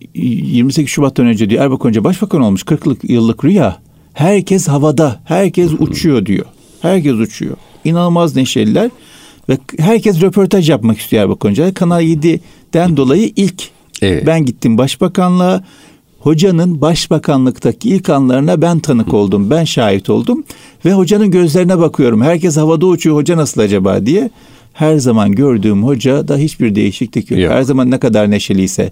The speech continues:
Speaker 1: o kadar neşeli, her zaman ne kadar enerjikse o kadar enerjik,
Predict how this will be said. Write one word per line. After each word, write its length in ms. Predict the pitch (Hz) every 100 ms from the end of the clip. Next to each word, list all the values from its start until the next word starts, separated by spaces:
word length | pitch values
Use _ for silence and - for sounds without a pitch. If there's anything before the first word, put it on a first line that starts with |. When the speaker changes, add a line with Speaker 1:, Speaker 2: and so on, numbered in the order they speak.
| -
Speaker 1:
o 120 | - -
kadar 320 | 143 147 143
neşeli, 400 | 139 147 147 156 - - -
her 200 | - 131
zaman 280 | 131 123 117
ne 80 | 120
kadar 280 | 127 107 -
enerjikse 640 | 214 202 196 190 - 160
o 80 | 123
kadar 240 | - 107
enerjik, 440 | 98 95 104 165